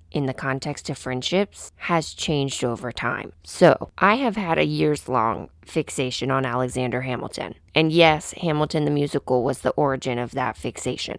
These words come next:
One of the main reasons for the fixation is that I have long believed that Alexander Hamilton was bisexual and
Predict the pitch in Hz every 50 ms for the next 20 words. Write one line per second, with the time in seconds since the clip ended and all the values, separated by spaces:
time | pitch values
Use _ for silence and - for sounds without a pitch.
0 | - - - 208 208 170 175 170 156 143 - - 160 160 151 143 143 139 135 -
1 | - - 160 170 190 226 262 302 294 - - - 240 240 175 - - - - -
2 | - 151 151 139 135 135 - - - 135 - - - - 127 104 - - - -
3 | 69 - - 190 - _ - - - 214 - 165 156 151 - - 165 165 160 190
4 | 170 156 151 151 151 156 160 170 190 202 196 208 202 170 156 147 147 - - -
5 | 151 - - 151 147 147 147 147 - 180 170 175 175 185 190 185 156 156 156 156
6 | - 160 151 151 147 143 - - - 143 143 147 170 170 - - 170 156 - -
7 | - 143 143 139 127 117 135 - _ - - 139 135 135 139 135 135 127